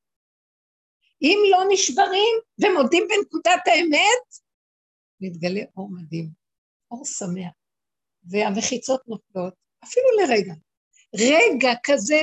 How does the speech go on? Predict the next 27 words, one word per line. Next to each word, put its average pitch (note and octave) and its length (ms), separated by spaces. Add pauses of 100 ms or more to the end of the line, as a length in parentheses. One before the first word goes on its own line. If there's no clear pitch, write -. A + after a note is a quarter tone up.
(100)
זה F#3+ 300
רגל B3 340
בנצח. G3 540 (1800)
זה - 200
לא B3 140
יאומן. C#4+ 460 (1600)
זה A3 160
עושה G3+ 280
חריץ - 880
כזה, G#3+ 220 (280)
נכנס A3 680
אלוקות. F#3+ 240 (1080)
הוא F#3+ 300
התגלה F#3+ 440 (100)
בבשר. G#3 500 (160)
זה - 160 (100)
דבר G#3 200 (160)
מדהים, A3+ 260
בנות, F#3+ 320 (160)
אנחנו F#3+ 320
חייבים, E4 540 (640)
בעם A#3 280
ישראל G#3+ 360
חייב F#3+ 300
להיות G3+ 240
גילוי B3 400
השם. D4+ 300